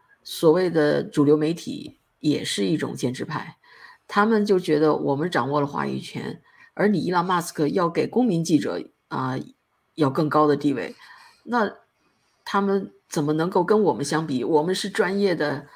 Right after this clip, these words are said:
啊，新闻媒体人，嗯，你，你怎么能让那些老百姓来跟我们一起竞争？所以这种，这种 resentment，这种情绪的话，就是一定会发泄到 Elon Musk 身上的。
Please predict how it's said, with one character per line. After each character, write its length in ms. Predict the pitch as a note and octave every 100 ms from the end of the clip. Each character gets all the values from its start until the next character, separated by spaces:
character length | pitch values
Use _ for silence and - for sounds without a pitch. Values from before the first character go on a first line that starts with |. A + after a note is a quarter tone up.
| - _
啊， 300 | D3+ C3+ C3
新 280 | C3+ - E3
闻 120 | D3+
媒 200 | D3 D3+
体 180 | D3 C3
人， 420 | A2+ A2+ C3+ - - - - - -
嗯， 220 | E3+ D#3+ -
你， 120 | D#3+
你 260 | B2+ D#3 - _ _ -
怎 120 | E3
么 80 | D3+
能 120 | D#3+
让 220 | F#3+ G3 F3
那 60 |
些 120 | E3+
老 140 | F3 D#3+
百 160 | D#3+
姓 420 | - F3+ E3 C#3+ - -
来 140 | C#3
跟 200 | - F#3+
我 100 | D#3
们 240 | B2+ C#3+ -
一 80 |
起 140 | D3+ C3+
竞 220 | D3+ C#3
争？ 240 | C#3 C#3 D3 - - -
所 180 | - G#3+
以 60 | A3
这 180 | B3+ G#3+
种， 420 | F3+ D#3 D#3 C#3+ - _ -
这 100 | F#3+
种 160 | F3+
resentment， 600 | D#3 C#3+ E3 F3+ D#3 C3 -
这 100 | F3
种 220 | D3 C3
情 320 | - C3 D3+
绪 160 | - D#3
的 80 |
话， 300 | C#3+ D3 C3+ _ - - - -
就 100 | D#3
是 140 | D#3
一 100 | D3+
定 180 | G3 F#3
会 120 | D#3+
发 220 | C#3 C#3
泄 120 | D3
到 120 | C#3 C3
Elon 200 | C3+ C#3
Musk 320 | A#2+ - G#2
身 160 | -
上 220 | A2+ A#2
的。 60 | G#3+